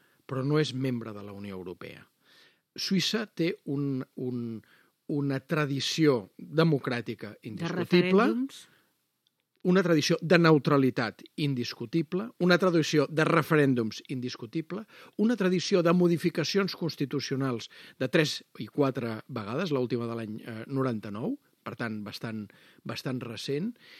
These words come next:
Speaker 1: i, a més a més, ehm, eh, té una tradició confederal, eh, de, d'aplicació, eh, pràctica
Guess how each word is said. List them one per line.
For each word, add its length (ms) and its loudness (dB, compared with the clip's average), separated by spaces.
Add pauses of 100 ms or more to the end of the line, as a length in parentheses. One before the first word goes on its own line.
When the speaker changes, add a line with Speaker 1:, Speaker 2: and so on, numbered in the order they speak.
(220)
Speaker 1:
i, 180 4
a 60 2
més 200 4
a 60 0
més, 320 -4 (640)
ehm, 480 -2 (560)
eh, 360 -8 (140)
té 100 -2
una 200 -2
tradició 640 -2
confederal, 840 -2 (420)
eh, 260 -10
de, 280 -8
d'aplicació, 960 0 (380)
eh, 200 -8
pràctica 720 -4